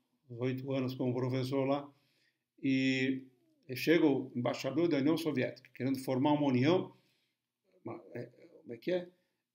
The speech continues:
A União Soviética em prol da educação no Brasil. Então, formar a Centro Cultural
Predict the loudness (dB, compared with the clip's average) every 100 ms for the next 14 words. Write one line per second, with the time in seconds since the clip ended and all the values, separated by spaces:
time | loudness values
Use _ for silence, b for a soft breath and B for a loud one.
0 | _ -8 -4 0 0 -2 -4 0 2 2
1 | 0 -6 -2 -2 -2 -4 -2 -2 0 0
2 | 0 2 0 0 -4 -2 0 2 2 2
3 | 0 -6 -14 _ _ _ _ -12 -10 -6
4 | -2 0 0 -2 -6 -6 -6 2 4 4
5 | 0 2 2 2 4 6 6 4 0